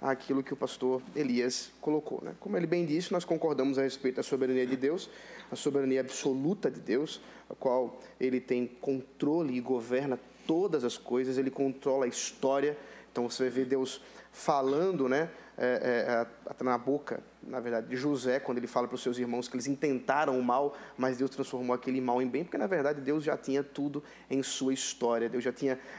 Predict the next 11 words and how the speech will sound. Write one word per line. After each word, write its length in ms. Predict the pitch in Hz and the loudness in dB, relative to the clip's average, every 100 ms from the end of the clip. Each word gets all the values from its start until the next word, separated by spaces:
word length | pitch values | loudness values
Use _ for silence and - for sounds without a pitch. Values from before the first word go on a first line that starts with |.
| - | -2
ah, 340 | 127 - 123 | 0 2 0
ah, 40 | 123 | 0
todo 160 | 147 | 0
aquele, 420 | 143 - 147 131 - - - | 0 2 2 0 -4 -12 -2
ah, 200 | 147 139 | 0 2
todo 140 | 147 | 0
aquele 200 | 143 147 | 2 2
acontecimento 760 | 147 147 147 147 - 135 147 147 | 2 0 0 0 0 2 2 0
de 80 | 131 | -4
José 340 | 127 117 127 | -4 0 0
ser 240 | - 110 | 0 -6